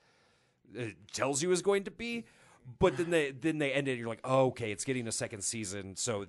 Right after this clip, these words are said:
that's where all the fun stuff's gonna be. But no, that f-,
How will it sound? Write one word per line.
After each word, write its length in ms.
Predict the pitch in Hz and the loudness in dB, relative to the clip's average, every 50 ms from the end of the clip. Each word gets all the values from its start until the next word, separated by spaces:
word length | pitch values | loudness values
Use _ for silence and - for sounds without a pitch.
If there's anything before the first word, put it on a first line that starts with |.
| 82 | -8
that's 280 | - 107 113 131 - - | -4 -2 0 0 0 -2
where 160 | 113 110 101 | -4 -2 -2
all 80 | 95 95 | -2 -4
the 80 | 95 | -6
fun 240 | 92 - 113 113 113 104 | -4 -4 -4 -2 -2 -4
stuff's 300 | - - 104 95 - - | -4 -4 -6 -6 -6 -6
gonna 180 | - 98 95 87 | -8 -8 -10 -10
be. 240 | 95 95 95 87 - 156 - 143 123 - | -10 -12 -12 -12 -14 -12 -10 -10 -6 -4
But 120 | - 127 123 | -4 -2 -2
no, 80 | 131 | -2
that 200 | 117 110 120 123 | -2 -2 -4 -4
f-, 120 | - - | -6 -10